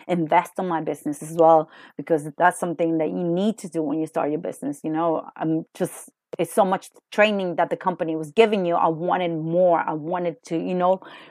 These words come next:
climb up the ranks, and I wanted to learn more than just that business on the network marketing company. I wanted to branch out. I was like, "What if I wanna do something else?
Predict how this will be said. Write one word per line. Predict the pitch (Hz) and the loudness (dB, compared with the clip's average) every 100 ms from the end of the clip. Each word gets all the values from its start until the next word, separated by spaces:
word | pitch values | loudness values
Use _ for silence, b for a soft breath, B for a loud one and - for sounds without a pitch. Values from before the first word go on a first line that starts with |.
| - | 4
climb | 240 233 247 | 8 8 6
up | 240 | 2
the | 247 | 2
ranks, | 190 185 175 165 - | 2 0 0 -4 -4
and | 170 | 0
I | 170 | 0
wanted | 170 185 185 180 | 2 0 0 -2
to | 175 | 0
learn | 180 175 180 | 2 0 -2
more | 165 185 180 | -2 0 0
than | 175 165 147 | -2 -4 -6
just | - 175 - - | -8 -8 -6 -4
that | 151 151 | -4 0
business | 165 151 160 147 | -2 -2 -6 -6
on | - 156 156 147 | -4 -2 -4 -4
the | 160 | -4
network | 160 151 147 | -4 -4 -4
marketing | 147 151 - 156 - | -4 -4 -4 -8 -8
company. | - 156 147 147 B B B B B | -8 -8 -10 -12 B B B B B
I | - 160 | -2 2
wanted | 170 170 160 | 4 4 2
to | |
branch | 156 165 160 156 - | 0 0 0 0 -2
out. | 151 151 | -2 0
I | |
was | 151 160 | -2 -4
like, | 151 | 0
"What | 170 | 0
if | 170 170 | 0 -2
I | |
wanna | 165 160 | -2 -2
do | 151 156 | -6 -8
something | 156 156 160 | -8 -6 -4
else? | 156 156 | -4 -4